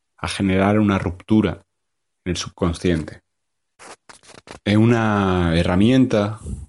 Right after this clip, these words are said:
diseñada, concebida por Alejandro Jodorowsky y tiene muchos detractores.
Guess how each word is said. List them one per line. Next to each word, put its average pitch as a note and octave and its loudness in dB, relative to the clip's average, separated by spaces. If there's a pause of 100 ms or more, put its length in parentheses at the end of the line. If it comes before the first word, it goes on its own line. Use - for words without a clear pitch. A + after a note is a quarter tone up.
(460)
diseñada, A2+ 0 (460)
concebida A2+ 2
por F#2 -2
Alejandro F#2 -2
Jodorowsky G#2+ 0
y F2+ -2 (960)
tiene A2 2
muchos G#2+ 0
detractores. G2 -4